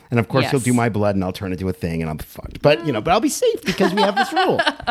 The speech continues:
Speaker 2: That's right.
Speaker 1: <laughs>
Speaker 2: That's right.
Speaker 1: That's all right. Um, the ne-, the next one,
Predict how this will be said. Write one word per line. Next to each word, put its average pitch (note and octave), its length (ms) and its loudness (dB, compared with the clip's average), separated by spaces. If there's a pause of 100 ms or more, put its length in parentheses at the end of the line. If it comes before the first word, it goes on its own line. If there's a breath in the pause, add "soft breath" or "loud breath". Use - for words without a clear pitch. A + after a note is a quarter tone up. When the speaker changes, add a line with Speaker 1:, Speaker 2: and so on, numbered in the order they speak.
(160)
Speaker 2:
That's B3 240 -2
right. A3 300 2
Speaker 1:
<laughs> - 520 0
Speaker 2:
That's A3+ 200 -4
right. G3+ 140 4
Speaker 1:
That's E3+ 120 -4
all D3+ 80 0
right. G2+ 160 -4 (460 loud breath)
Um, C3 320 4 (100)
the B2+ 140 2
ne-, C#3 220 2 (480 soft breath)
the B2+ 80 2
next B2+ 280 2
one, F3 360 2